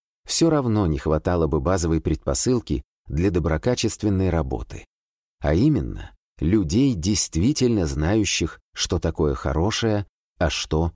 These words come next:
плохая книга. Поэтому Вич пришёл к пессимистичному выводу, что реформа платной библиотеки невозможна ни с точки зрения её фондов, ни в плане её сотрудников.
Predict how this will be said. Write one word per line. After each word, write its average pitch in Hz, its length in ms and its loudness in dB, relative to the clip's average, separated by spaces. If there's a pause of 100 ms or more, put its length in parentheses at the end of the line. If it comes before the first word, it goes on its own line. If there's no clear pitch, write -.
(100)
плохая 64 560 -2
книга. 67 500 -8 (720)
Поэтому 135 480 2
Вич 113 380 0
пришёл 117 420 2
к - 80 -20
пессимистичному 98 920 0
выводу, 101 520 0 (460)
что - 220 0
реформа 139 500 2
платной 117 420 2
библиотеки 82 840 0 (380)
невозможна 123 1000 2
ни 113 200 2
с - 140 -4
точки 120 340 0
зрения 98 540 2
её 73 300 0
фондов, 131 580 0 (320)
ни 139 200 4
в - 120 -10
плане 92 400 2
её 69 280 0
сотрудников. - 960 -6